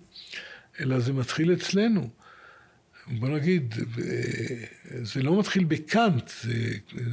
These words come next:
הלל קדם לקאנט, אוקיי? "את השנוא עליך" וכדומה,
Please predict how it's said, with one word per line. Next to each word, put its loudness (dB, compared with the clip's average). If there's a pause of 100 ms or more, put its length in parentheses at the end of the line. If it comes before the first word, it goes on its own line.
(440)
הלל 8
קדם 0
לקאנט, -2 (840)
אוקיי? 2 (260)
"את -6
השנוא 2
עליך" -2
וכדומה, 0